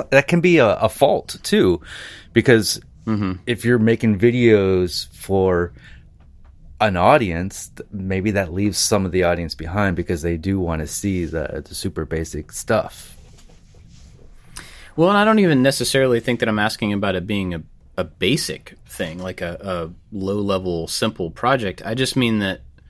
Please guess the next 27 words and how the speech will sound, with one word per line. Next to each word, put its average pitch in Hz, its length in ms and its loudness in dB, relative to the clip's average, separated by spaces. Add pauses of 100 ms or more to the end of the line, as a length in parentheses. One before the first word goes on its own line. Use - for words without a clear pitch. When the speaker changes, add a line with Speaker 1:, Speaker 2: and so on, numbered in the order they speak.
(720)
Speaker 2:
we, 120 360 2
we 120 160 4
all 127 140 4
have 113 440 2
this, 98 240 -2
like, 95 140 -4
internal 101 440 -2
threshold, 92 1040 -6
several 107 360 0
thresholds - 600 -8
about 82 380 -2 (180)
complexity 95 800 -2
or 80 220 -8
about 78 480 -6 (760)
artistry 90 880 -2
or, 69 680 -12 (880)
you 104 80 0
know, 73 200 -4
we 101 120 -4
have 120 200 4
all 107 120 4
these 98 240 -2
things 95 240 -2
that 85 140 -8
we 90 120 -8
think - 300 -8
qualify 85 840 -4